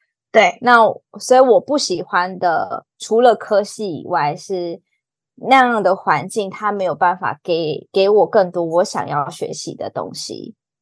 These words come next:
Speaker 1: 哦，所以你变相的用他们可以接受的方式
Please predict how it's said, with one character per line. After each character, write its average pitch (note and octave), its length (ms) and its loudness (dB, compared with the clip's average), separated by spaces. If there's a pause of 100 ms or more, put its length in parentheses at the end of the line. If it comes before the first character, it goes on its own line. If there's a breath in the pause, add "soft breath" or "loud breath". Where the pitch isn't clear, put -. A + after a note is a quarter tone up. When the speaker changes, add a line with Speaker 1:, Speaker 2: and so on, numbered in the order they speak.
(320)
Speaker 1:
哦， A#3+ 720 4
所 B3+ 200 2
以 A#3 460 4 (320)
你 A3+ 140 0
变 D#4 240 4
相 D4 180 6
的 A3+ 140 6
用 B3 200 6
他 B3 200 2
们 G#3 180 0
可 A3 160 -2
以 G#3 80 2
接 A3 220 0
受 A3+ 180 0
的 F#3+ 140 2
方 G3 260 -2
式 F#3 460 -2